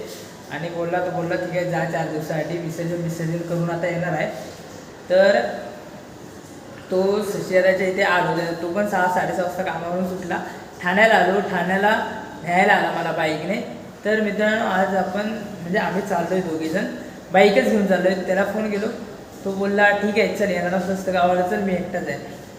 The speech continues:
मग आता इथून आपल्याला मित्रांनो, ह्या व्हिडिओमध्ये प्रवास आपला इथून आधी दापोलीला जाणार आहे, त्याच्या सासरवाडीला. मग तिथून दर्शन बिर्शन थोडंफार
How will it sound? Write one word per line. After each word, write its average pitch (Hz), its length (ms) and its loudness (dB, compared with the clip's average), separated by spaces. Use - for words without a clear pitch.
मग 190 120 0
आता 196 260 2
इथून 208 340 2
आपल्याला 202 360 2
मित्रांनो, 202 500 -2
ह्या 196 120 4
व्हिडिओमध्ये 208 560 6
प्रवास 196 760 4
आपला 190 340 -2
इथून 214 420 0
आधी 180 140 0
दापोलीला 214 500 8
जाणार 170 260 2
आहे, 175 80 2
त्याच्या 180 240 -2
सासरवाडीला. 175 680 0
मग 196 100 -2
तिथून 220 600 0
दर्शन 196 380 0
बिर्शन 208 300 -2
थोडंफार 202 540 2